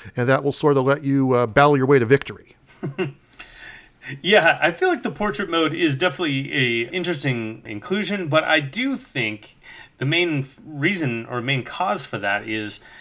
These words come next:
Speaker 2: you know, Nintendo seems to make a lot of games for people that are maybe traveling on trains. You know, in Japan, there's a lot of mobility, people commuting, and I feel like a lot of people are expected to play games with just one hand. I know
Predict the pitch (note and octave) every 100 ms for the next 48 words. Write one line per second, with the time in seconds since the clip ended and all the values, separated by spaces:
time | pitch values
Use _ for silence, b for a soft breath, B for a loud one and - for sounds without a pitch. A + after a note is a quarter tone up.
0 | B - A#2+ A2 - B - - E3 G#3
1 | C4+ B3+ A3+ F#3+ F3 F3 F3 F3 C3+ C#3+
2 | D3+ C#3+ - - B2 A#2 D3+ C#3+ D3 C3
3 | A#2 B2 B2 A2+ A2+ A2 - B2+ C3 A2
4 | G2+ - F#3+ E3+ E3 D3+ C#3+ B2+ A#2+ A2
5 | A2+ - D3 C3+ A#2+ A2 A2 A2 G#2 G2
6 | B B - A#2+ G2+ C3 B2+ B2 A#2 C3
7 | A#2+ - A2 B2 C3 B2+ B2 A#2+ B B
8 | B - A2 G#2+ G#2+ - C3+ A#2+ - -
9 | C3+ C3 B2+ C3 C#3+ C#3 B2+ A#2 A#2 A#2+
10 | A2+ - - C#3 C3+ A2+ - C3 A#2 A#2
11 | A2+ G#2 G#2 - A2 A2+ G#2 B2+ G#2+ F#2+
12 | G#2+ C3+ B2+